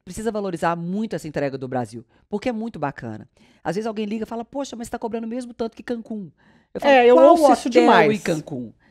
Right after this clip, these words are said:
Speaker 1: Mas qual
Speaker 2: Uhum.
Speaker 1: hotel? Tá incluído o quê? Né? Qual amenity você vai ter lá? Qual o serviço? Quais, qual a estrutura que você vai ter? Hoje o resort aqui, você entra no resort, você faz tudo lá dentro.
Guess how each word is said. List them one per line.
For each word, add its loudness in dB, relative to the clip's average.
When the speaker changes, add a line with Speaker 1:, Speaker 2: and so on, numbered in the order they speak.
Speaker 1:
Mas -6
qual -2
Speaker 2:
Uhum. 0
Speaker 1:
hotel? -4
Tá -8
incluído -10
o -14
quê? -6
Né? -6
Qual -4
amenity -4
você -6
vai -6
ter -6
lá? -6
Qual -10
o -14
serviço? -10
Quais, -8
qual -6
a -4
estrutura -8
que -10
você -6
vai -2
ter? -8
Hoje -6
o -10
resort -6
aqui, -10
você -6
entra -6
no -10
resort, -10
você -10
faz -10
tudo -12
lá -6
dentro. -8